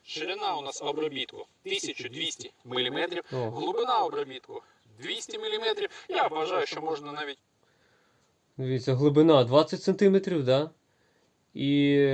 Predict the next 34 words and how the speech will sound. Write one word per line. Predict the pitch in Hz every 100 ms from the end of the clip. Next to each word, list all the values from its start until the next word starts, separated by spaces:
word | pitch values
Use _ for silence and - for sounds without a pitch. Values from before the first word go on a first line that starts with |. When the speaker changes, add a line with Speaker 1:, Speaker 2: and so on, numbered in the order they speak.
| 131 123
Speaker 2:
фреза, | - 143 135 165
получається, | 151 147 160 147 147
метр | 143 147 139
двадцятий. | 131 139 143 113 117
Що | - 160
хочу | 165 151
по | 165
навісці | 165 185 196 -
сказати, | 127 131 117 117
дивлюсь, | 123 151 160
така | 170 160 165 156 151 147
доволі | 143 151 170 165
потужна, | 160 175 226 170 123 120
як | 120 110
для | 117 127 123
такого | 117 123 131 120
тракторця | 127 117 131 120 160 170
на | 131
п'ятнадцять | 120 - 135 127 120
кінських | - 127 - 123
сил. | - 147 180 196 _ _ _ _ _ _ -
От, | 123 117 117
виглядає | 127 127 147 165 170 160
так | 160 -
масивно, | 160 160 - 165 117
я | 110
вам | 110 110
скажу. | - 110 104 -
Да, | 127 127 117
цікаво | 139 135 147 135
буде | 135 135
в | 131
роботі | 131 123 113 117
подивитися. | 113 113 127 143 147 165